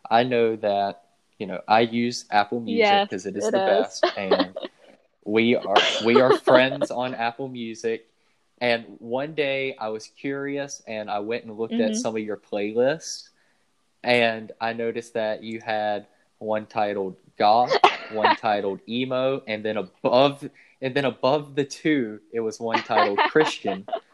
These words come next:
Speaker 1: And I was like, "Wow, I love the, <laughs> the wide variety of different genres that are
Speaker 2: That's so
Speaker 1: represented
Speaker 2: funny.
Speaker 1: here."
Speaker 2: Um, yeah, like, uh, my Jesus playlist.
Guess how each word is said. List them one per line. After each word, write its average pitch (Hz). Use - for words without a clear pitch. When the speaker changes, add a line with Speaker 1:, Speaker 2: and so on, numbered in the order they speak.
Speaker 1:
And 120
I 123
was 131
like, 107
"Wow, 113
I 113
love 120
the, 143
<laughs> -
the 123
wide 110
variety 104
of 95
different 107
genres 104
that 110
are 101
Speaker 2:
That's 117
so 127
Speaker 1:
represented 127
Speaker 2:
funny. 233
Speaker 1:
here." 185
Speaker 2:
Um, 196
yeah, 214
like, 202
uh, 185
my 208
Jesus 208
playlist. 277